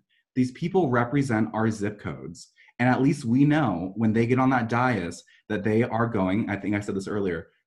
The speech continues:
they are compromising policy that we know will be, uh, enacted. We're not relying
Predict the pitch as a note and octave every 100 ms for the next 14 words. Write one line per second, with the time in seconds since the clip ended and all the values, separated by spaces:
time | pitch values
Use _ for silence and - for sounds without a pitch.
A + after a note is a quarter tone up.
0 | - A#2+ B2 B2 - C#3 C#3+ A#2+ G2+ G#2
1 | G#2+ G2 B2+ B2+ B2+ B2 F2 D#2+ E2+ _
2 | _ - G#2+ A2+ A2 B2+ A#2+ G2 G2 G#2+
3 | G2+ G#2 G2+ F#2+ - _ _ G#2 F2+ -
4 | G#2+ G#2+ G#2+ F2 G#2 B2 A2 G#2 A2 C3+
5 | C3+ G#2 G2+ G2